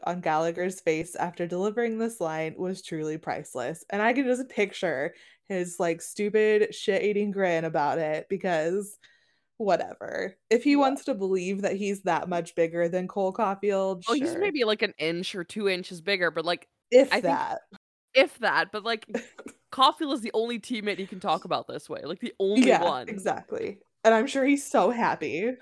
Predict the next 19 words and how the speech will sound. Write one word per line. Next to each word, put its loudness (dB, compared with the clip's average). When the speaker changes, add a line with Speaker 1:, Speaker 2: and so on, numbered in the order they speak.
Speaker 3:
It's -6
the -8
same 2
thing -6
as -2
Johnny 2
Gaudreau 0
about 0
Nick -8
Blankenberg. -2
Like, -4
this -10
is, -10
there's 0
one -2
teammate -6
that's -8
your -2
height. -4